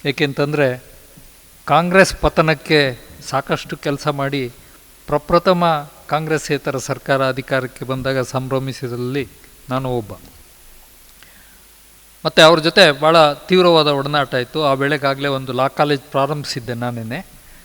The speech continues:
ಲಾ ಕಾಲೇಜ್ಗೆ ಸೈಟ್ ಕೇಳಲಿಕ್ಕೆ ಹೋಗಿದ್ದೆ. ಅರ್ಬನ್ ಡೆವಲಪ್ಮೆಂಟ್ ಮಿನಿಸ್ಟರ್ ಇದ್ರು. ಅವ್ರು ಎಷ್ಟು ಉದಾರವಾದಿಗಳು ಅಂದ್ರೆ, "ಬಿ ಟಿ ಎಂ ಲೇಔಟಲ್ಲಿ ನಾಲ್ಕು ಎಕರೆ ತಗೊಳ್ಳಿ" ಅಂತ ಅಂದ್ಬಿಟ್ಟು ಕೊಟ್ರು.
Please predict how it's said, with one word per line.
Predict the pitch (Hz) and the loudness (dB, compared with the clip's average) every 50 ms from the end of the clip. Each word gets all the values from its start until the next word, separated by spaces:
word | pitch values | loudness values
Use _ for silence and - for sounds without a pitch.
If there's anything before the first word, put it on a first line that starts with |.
| - - - - - - - - - - - - - - - _ _ _ _ _ _ - 143 | -20 -20 -20 -20 -20 -20 -20 -20 -20 -20 -20 -20 -20 -20 -20 _ _ _ _ _ _ -4 0
ಲಾ | 156 180 | 0 0
ಕಾಲೇಜ್ಗೆ | 190 - 208 196 180 180 - 160 156 170 170 156 135 123 123 135 - - - - - - - - | 2 2 4 6 6 6 4 2 2 2 4 4 2 0 -4 -10 -16 -20 -20 -20 -20 -20 -18 -14
ಸೈಟ್ | - - 160 180 185 - | -4 0 0 0 0 -2
ಕೇಳಲಿಕ್ಕೆ | - - 170 160 156 151 147 135 - 165 151 | -6 -6 -6 -6 -4 -6 -8 -10 -10 -12 -10
ಹೋಗಿದ್ದೆ. | 127 131 139 135 131 120 101 - - - - - - - - - - - - - - | -10 -10 -12 -12 -12 -14 -14 -18 -20 -20 -20 -20 -20 -20 -20 -20 -20 -20 -20 -18 -16
ಅರ್ಬನ್ | 139 147 165 175 170 | -12 -8 -8 -8 -8
ಡೆವಲಪ್ಮೆಂಟ್ | 151 151 151 151 147 - - 175 139 - - 135 | -8 -8 -8 -8 -10 -12 -14 -16 -18 -16 -10 -8
ಮಿನಿಸ್ಟರ್ | 135 139 135 - - - 139 | -6 -4 -4 -6 -6 -8 -10
ಇದ್ರು. | 123 104 - - - - - - - - - - - - - - - - - - - - - - - - - - - - - - - - | -10 -10 -12 -18 -20 -20 -20 -20 -20 -20 -20 -20 -20 -20 -20 -20 -20 -20 -20 -20 -20 -20 -20 -20 -20 -20 -20 -20 -20 -20 -20 -20 -12 -6
ಅವ್ರು | 180 196 202 | -4 -2 0
ಎಷ್ಟು | 185 185 208 196 - - 277 | 2 2 2 2 2 2 2
ಉದಾರವಾದಿಗಳು | 240 233 220 233 240 240 240 226 220 214 208 214 202 208 208 | 2 4 6 8 8 8 8 8 6 6 6 4 4 4 2
ಅಂದ್ರೆ, | 208 220 220 202 | 2 2 0 -2
"ಬಿ | 165 196 240 | -2 -4 -4
ಟಿ | 220 269 | -4 -2
ಎಂ | 247 233 220 214 | -2 -2 -2 -2
ಲೇಔಟಲ್ಲಿ | 208 202 196 190 - 202 185 165 | -2 -2 -2 -4 -4 -6 -4 -2
ನಾಲ್ಕು | 170 175 185 180 - 175 | -2 -2 -2 -2 -2 -4
ಎಕರೆ | 170 - 190 180 | -6 -4 -6 -6
ತಗೊಳ್ಳಿ" | - - 151 160 170 165 156 147 | -6 -4 -2 -2 -2 0 -2 -2
ಅಂತ | 139 135 - 143 | -4 -6 -8 -10
ಅಂದ್ಬಿಟ್ಟು | 135 135 131 127 - - - | -10 -10 -10 -14 -16 -14 -14
ಕೊಟ್ರು. | 139 113 - 107 | -14 -14 -14 -16